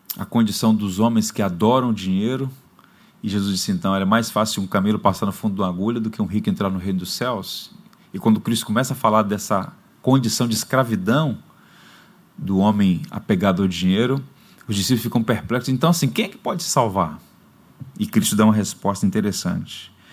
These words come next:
"E os que ouviram disseram: 'Sendo assim, quem pode ser salvo?' Mas ele respondeu: 'Os impossíveis dos homens são possíveis para Deus.'" A salvação é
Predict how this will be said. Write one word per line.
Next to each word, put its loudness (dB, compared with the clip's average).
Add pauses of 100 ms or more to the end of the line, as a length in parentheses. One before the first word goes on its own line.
(320)
"E 6
os 6
que 2
ouviram 8
disseram: 2
'Sendo 4
assim, 4 (120)
quem 4 (200)
pode 2
ser -8
salvo?' -4 (800)
Mas 0
ele 4
respondeu: 0
'Os -2
impossíveis 6
dos 2
homens 2 (880)
são 0
possíveis -2
para -6
Deus.'" -12 (460)
A -6
salvação 0
é 0